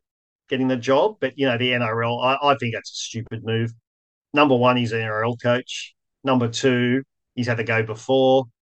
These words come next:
I think the obvious choice, if they're gonna go with Freddie again, one more year of Freddie,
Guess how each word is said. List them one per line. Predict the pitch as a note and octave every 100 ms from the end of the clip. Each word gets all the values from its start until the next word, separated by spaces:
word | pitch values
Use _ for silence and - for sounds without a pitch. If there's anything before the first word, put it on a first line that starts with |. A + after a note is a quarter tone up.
| _ _ -
I | D3+ E3+
think | D3 B2+ - B2
the | A#2
obvious | B2 B2 A2+ -
choice, | - A#2+ A#2 A#2 - - _ _ _ _
if | C3+
they're | C3+
gonna | C3+
go | B2 A#2
with | G#2+
Freddie | - G#2+ G#2
again, | G#2 G#2+ G#2+ A2+ A#2 _ B2 _ _ _ _ C3
one | C#3+
more | C3 B2
year | A2+ A2
of | G#2+
Freddie, | A#2+ A2 A2 A2+